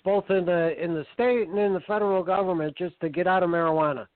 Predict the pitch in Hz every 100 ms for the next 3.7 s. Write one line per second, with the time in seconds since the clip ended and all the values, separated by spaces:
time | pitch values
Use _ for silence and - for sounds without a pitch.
0 | _ - _ - 170 196 156 196 202 196
1 | 202 190 180 185 175 - 165 147 151 139
2 | - 95 - - - 185 185 - 156 139
3 | 170 156 185 185 165 175 175